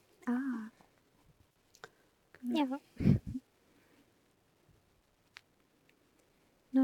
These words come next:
Speaker 1: Janna, sä oot tosi innostunut siiraharrastaja, niin mistä se into siihen oikein lähti?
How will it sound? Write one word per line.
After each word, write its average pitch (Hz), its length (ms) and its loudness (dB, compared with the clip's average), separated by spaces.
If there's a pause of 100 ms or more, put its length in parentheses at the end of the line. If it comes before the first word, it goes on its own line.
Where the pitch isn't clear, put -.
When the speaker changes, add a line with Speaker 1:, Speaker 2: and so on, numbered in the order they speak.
Speaker 1:
Janna, 240 560 8
sä 254 180 10
oot 240 100 8 (100)
tosi 233 460 8 (340)
innostunut 226 1000 8
siiraharrastaja, 220 1300 10
niin 220 380 6
mistä 254 300 6
se 254 180 6
into 233 380 6
siihen 214 440 2
oikein 220 420 0
lähti? - 480 -4